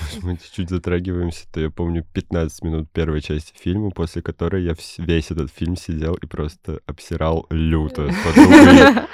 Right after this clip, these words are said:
Speaker 1: Просто в мясо, просто в соло. Вот. А если говорить, наверное, о моём guilty pleasure, который я думал, я, честно, я фанат прийти домой после какого-нибудь тяжёлого учебно-рабочего денёчка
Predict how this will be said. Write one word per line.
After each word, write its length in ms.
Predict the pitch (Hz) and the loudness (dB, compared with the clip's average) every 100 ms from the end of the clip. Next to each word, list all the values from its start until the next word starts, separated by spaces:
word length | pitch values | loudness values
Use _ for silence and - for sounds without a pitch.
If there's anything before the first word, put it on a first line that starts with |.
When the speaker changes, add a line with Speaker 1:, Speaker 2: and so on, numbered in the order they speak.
| - - - | -14 -16 -12
Speaker 1:
Просто 600 | - 85 87 85 78 - | -8 -2 0 -2 -4 -8
в 80 | 76 | -8
мясо, 440 | 76 76 76 - | -6 -6 -6 -10
просто 440 | 78 82 76 - 78 | -14 -10 -10 -12 -18
в 60 | |
соло. 500 | - - 71 71 73 - | -16 -12 -8 -8 -10 -10
Вот. 460 | 90 101 98 82 - | -4 2 4 4 0
А 100 | - 82 | -4 -2
если 340 | 92 107 113 | -2 -4 -8
говорить, 320 | 98 98 107 | -6 -6 -6
наверное, 420 | 95 95 95 90 - | -6 -4 -4 -6 -4
о 100 | 85 | -2
моём 300 | 85 90 90 | 0 0 -2
guilty 360 | 85 85 - 80 | -4 -6 -8 -12
pleasure, 500 | 90 90 87 85 78 _ | -6 -4 -2 -4 -6 _
который 480 | 82 - 87 85 80 | -12 -6 -4 -4 -4
я 100 | 78 | -6
думал, 680 | 78 92 117 131 98 90 _ - | -6 -6 -4 -2 -2 -4 _ -10
я, 480 | 82 87 90 104 - | -4 0 2 0 -2
честно, 460 | - 85 82 - 78 | -4 -4 -4 -4 -6
я 200 | 80 85 | -4 -4
фанат 500 | - 85 85 87 - | -4 -2 -2 -4 -8
прийти 460 | 82 82 - - 90 | -8 -8 -8 -10 -6
домой 440 | 87 82 80 80 | -4 -4 -2 -4
после 340 | 76 76 - | -6 -10 -10
какого-нибудь 420 | 78 76 87 92 - | -12 -8 -6 -6 -6
тяжёлого 600 | 85 78 85 82 80 76 | -8 -4 -2 -2 -4 -6
учебно-рабочего 920 | 76 - 85 87 80 78 85 85 - 82 | -10 -10 -8 -6 -6 -6 -6 -6 -6 -8
денёчка 840 | 76 76 78 80 82 - 80 76 | -8 -8 -6 -6 -8 -10 -10 -10